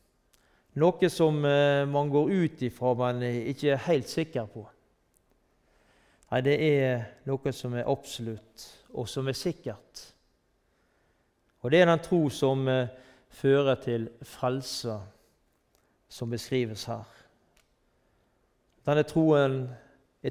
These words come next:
tillit til Guds løfte og overbevisning om sannheten i det en ikke ser, det som ikke er synlig. Troen er håpet,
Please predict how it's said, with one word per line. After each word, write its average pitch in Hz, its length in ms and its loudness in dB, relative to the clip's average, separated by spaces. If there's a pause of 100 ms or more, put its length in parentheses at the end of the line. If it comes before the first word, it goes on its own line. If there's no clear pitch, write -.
(100)
tillit 151 760 0
til 143 200 -6
Guds - 520 -2
løfte 135 480 0 (680)
og - 180 -6
overbevisning 123 1160 4 (840)
om 127 140 -6
sannheten 117 960 -2 (1500)
i 131 160 2
det 127 520 4 (520)
en 120 140 -6
ikke 120 200 -8
ser, 107 340 -6 (1300)
det 160 100 0
som 156 160 -4
ikke 151 120 -4
er 131 40 -2
synlig. 131 560 -6 (2500)
Troen 151 380 2
er 131 180 0
håpet, 120 840 0